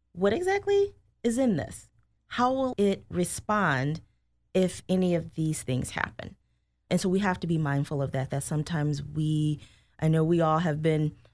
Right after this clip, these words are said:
familiar with, with the auto policies, right? So you can get full coverage or you can get the liability stuff that just gets you on the road.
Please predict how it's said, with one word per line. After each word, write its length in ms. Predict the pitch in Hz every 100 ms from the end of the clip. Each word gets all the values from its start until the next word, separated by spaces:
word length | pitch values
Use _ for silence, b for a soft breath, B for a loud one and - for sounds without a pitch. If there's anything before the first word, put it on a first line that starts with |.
| _ -
familiar 520 | - 202 185 180 170
with, 240 | 165 165 -
with 140 | 180
the 140 | 185 175
auto 220 | 165 160
policies, 540 | - 135 123 - 131
right? 180 | 139 147
So 80 | -
you 80 | 165
can 40 |
get 140 | 196 208
full 240 | 311 359
coverage 480 | 349 294 131 127 208
or 80 | 196
you 160 | 214 233
can 80 |
get 220 | 240 285 285
the 80 |
liability 640 | 233 233 226 233 254 220 160
stuff 320 | - 151 151
that 80 | 147
just 200 | 185 185
gets 200 | 196 -
you 80 | 170
on 160 | 147
the 60 | 143
road. 260 | 110 82